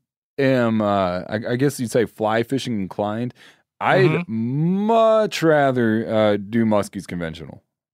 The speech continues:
Speaker 2: Oh yeah, you're, and you're a very smart man. You're smarter for that. Um, y-, totally. I, I,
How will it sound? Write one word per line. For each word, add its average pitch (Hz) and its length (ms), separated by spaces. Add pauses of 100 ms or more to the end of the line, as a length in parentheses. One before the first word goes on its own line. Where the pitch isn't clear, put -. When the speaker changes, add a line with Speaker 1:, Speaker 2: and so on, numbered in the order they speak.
(240)
Speaker 2:
Oh 233 160
yeah, 170 320
you're, 139 180
and 151 180
you're 160 160
a 139 40
very 147 220
smart 135 300
man. 143 200
You're 104 100
smarter 131 400
for 139 300
that. 98 240 (500)
Um, 107 600
y-, 117 260
totally. 113 540
I, 117 100 (180)
I, 113 180